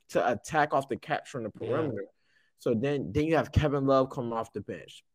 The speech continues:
Speaker 1: uh, still bucket in the post, still a bucket from the perimeter. Uh, the-, like, this team is the, this team is good. This team is, I really like. I was a fan of, uh, Lamar Stevens coming out of college too. So I really, especially today, I mean, you saw he was balling today. He was the best player for them today, arguably.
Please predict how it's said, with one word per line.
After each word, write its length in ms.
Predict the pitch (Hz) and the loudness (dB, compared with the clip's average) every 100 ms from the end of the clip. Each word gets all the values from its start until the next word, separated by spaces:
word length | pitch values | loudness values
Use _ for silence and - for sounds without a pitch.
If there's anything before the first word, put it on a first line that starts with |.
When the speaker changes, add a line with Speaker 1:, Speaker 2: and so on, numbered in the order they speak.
| - | -6
Speaker 1:
uh, 300 | 110 101 87 _ _ _ _ _ - | -4 -4 -8 _ _ _ _ _ -18
still 480 | - - 160 156 147 | -18 4 10 10 10
bucket 380 | 131 123 143 120 | 4 2 2 -2
in 80 | |
the 80 | 117 | -6
post, 400 | 107 107 104 - | -6 -4 -4 -6
still 320 | - 135 131 | -6 -2 0
a 20 | 120 | 0
bucket 360 | 117 117 120 | -2 -2 -4
from 120 | - | -6
the 80 | 113 | -8
perimeter. 580 | - 110 98 92 90 - _ _ _ - - _ - | 0 2 2 -2 -6 -8 _ _ _ -20 -20 _ -12
Uh, 80 | 110 - | -12 -8
the-, 220 | - 120 - | 0 2 2
like, 260 | 90 110 107 | 0 2 4
this 180 | 135 - | 2 4
team 280 | - 220 214 | 4 6 6
is 180 | 190 | 4
the, 260 | 127 160 123 - | 2 2 0 -4
this 140 | 170 - | -8 0
team 200 | 214 208 | 2 2
is 120 | 165 | 4
good. 600 | 175 208 202 160 110 95 | 10 10 10 6 4 0
This 140 | 151 | -8
team 240 | - 190 175 | -4 -2 -2
is, 160 | 170 - | -4 4
I 80 | 143 | 4
really 240 | 160 175 | 6 4
like. 240 | 156 160 110 | 6 6 8
I 120 | 135 | 6
was 180 | 147 147 | 6 0
a 40 | |
fan 300 | 139 156 151 | 2 2 4
of, 80 | 131 | 4
uh, 260 | 123 131 | 6 4
Lamar 300 | 120 120 127 | 2 2 2
Stevens 560 | - - 135 123 123 123 | 2 0 0 2 0 -2
coming 280 | - 127 123 | -6 -4 2
out 160 | 123 | 2
of 60 | 120 | 0
college 540 | - 120 117 117 - | 0 2 2 0 -4
too. 340 | - 113 110 113 _ _ - _ | -2 0 0 -4 _ _ -20 _
So 140 | - | -2
I 20 | |
really, 260 | 117 127 - | 0 2 0
especially 420 | 120 175 202 127 | -2 -4 -4 -6
today, 420 | 110 107 110 101 | -6 -4 -2 -2
I 80 | 95 | -4
mean, 200 | 107 104 | -6 -6
you 80 | 110 | -6
saw 220 | - 95 | -4 -4
he 160 | 107 117 | -4 -4
was 140 | 101 | -6
balling 440 | 101 98 101 95 95 | -6 -2 0 -2 -6
today. 240 | 76 92 | -6 -4
He 60 | 110 | -2
was 100 | 117 | -4
the 120 | 95 | -4
best 260 | 85 - | -6 -6
player 240 | - 110 104 | 0 2 2
for 220 | - 78 | -2 -6
them 180 | 85 82 | -6 -10
today, 260 | - 78 82 | -8 -6 2
arguably. 600 | 117 107 101 90 80 | 4 4 2 -8 -12